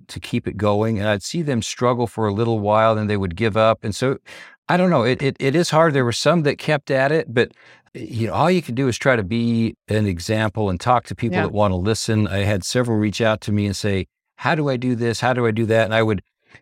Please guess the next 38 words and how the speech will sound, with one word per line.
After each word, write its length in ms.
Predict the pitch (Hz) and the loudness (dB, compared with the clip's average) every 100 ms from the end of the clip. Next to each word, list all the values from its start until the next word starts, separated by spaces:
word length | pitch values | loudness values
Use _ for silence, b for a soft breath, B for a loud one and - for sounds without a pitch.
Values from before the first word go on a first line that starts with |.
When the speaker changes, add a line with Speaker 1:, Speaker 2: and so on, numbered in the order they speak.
| - | -6
Speaker 1:
you 120 | 113 | -2
know, 140 | 107 | 2
I, 180 | 117 - | 2 2
I'm 120 | 113 | 2
not 160 | 127 127 | 2 2
an 140 | 107 | 0
expert, 340 | 120 - - 113 | -2 -4 -4 -2
but 180 | 110 | 0
I 80 | 107 | 2
would 160 | 104 87 | 2 0
give 180 | 113 123 | -2 -2
them 140 | 123 | -4
some 180 | - 101 | -4 -4
good 160 | 101 110 | 0 2
ideas. 460 | 104 101 110 107 | 0 0 -2 -2
And 80 | 107 | -2
I 60 | 104 | -2
would 140 | 104 | -4
say, 160 | - 104 | -2 -2
"You 100 | 120 | 0
know 120 | 180 | 2
what? 200 | 170 - | 2 0
You 80 | 127 | 0
ought 140 | 160 | 0
to 100 | 220 | -2
go 220 | 202 160 135 | -2 -2 -2
to 200 | - 123 | 0 0
a 60 | |
gym 320 | 113 95 101 104 | 0 0 0 0
and 80 | |
get 120 | 92 113 | 0 -2
with 140 | 117 | -4
a 40 | |
trainer, 640 | 101 - 113 110 110 107 107 | -6 -2 0 2 2 2 0
get 160 | 107 | 0
with 120 | 135 123 | -2 0
a 40 | |
nutritionist, 920 | 117 104 - 117 - 110 107 104 - | 2 0 0 -2 0 0 0 -2 -6